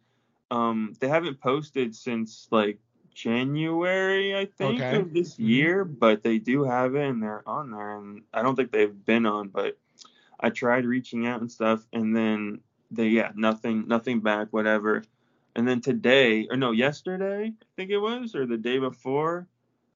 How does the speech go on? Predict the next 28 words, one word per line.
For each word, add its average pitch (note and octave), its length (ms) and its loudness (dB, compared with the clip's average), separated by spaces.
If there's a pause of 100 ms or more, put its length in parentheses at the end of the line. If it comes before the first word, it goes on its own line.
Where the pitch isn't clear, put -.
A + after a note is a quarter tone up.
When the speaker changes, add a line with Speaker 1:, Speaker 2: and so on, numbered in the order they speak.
(120)
Speaker 1:
um, A2+ 560 0
I A2 120 -6
saw A#2 600 0
that, G#2+ 360 -2 (840)
or B2 60 -8
no, C#3 120 -2
I C3 60 -2
guess D3+ 180 -10
it - 120 -8
was A#2 180 -4
yesterday, G#2 340 -12
I G#2+ 40 -2
don't G#2 140 -4
know, A2 120 -12
I A2 40 -8
saw B2+ 200 2
Brent, A2+ 640 2
um, G#2+ 380 0
was G#2+ 160 -2
a A2+ 60 -2
part A#2 260 0
of A2+ 160 0
a G#2+ 180 2
group A#2+ 380 -2
that A#2 180 -8
got G#2 160 -10 (120)
banned. G#2 500 -10 (300)
Speaker 2:
Yeah. A#2 440 -2